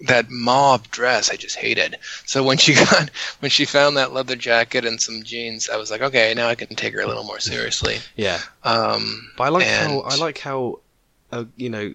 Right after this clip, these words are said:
Speaker 2: a good percentage are essentially powerless. Um, you know, Karnak can't use his whole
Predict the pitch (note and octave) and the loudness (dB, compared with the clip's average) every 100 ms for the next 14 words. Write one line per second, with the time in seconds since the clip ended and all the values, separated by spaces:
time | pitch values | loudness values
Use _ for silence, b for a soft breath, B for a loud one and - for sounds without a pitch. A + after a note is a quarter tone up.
0 | - G#2 - C3+ - A2+ C3 B2 G2+ G#2 | -12 -12 -4 -4 -2 -4 -2 -2 -6 -6
1 | G2+ - A#2 - G#2+ - - C3 G#2 E2+ | -6 -4 -6 -8 -12 -12 -6 -4 -4 -6
2 | - - - _ _ _ _ _ _ _ | -12 -14 -18 _ _ _ _ _ _ _
3 | _ G#2+ A2 G#2+ G#2+ G#2 - B2+ A2+ - | _ -8 -6 -4 -4 -6 -6 -4 -4 -2
4 | C3+ C3 A2+ - - A#2+ G#2+ A2+ G2+ A2 | 0 0 -4 -10 -6 -4 -4 -6 -8 -8
5 | G#2+ G2+ - - A2+ A2 G#2 G2+ | -10 -8 -10 -8 -6 -6 -6 -8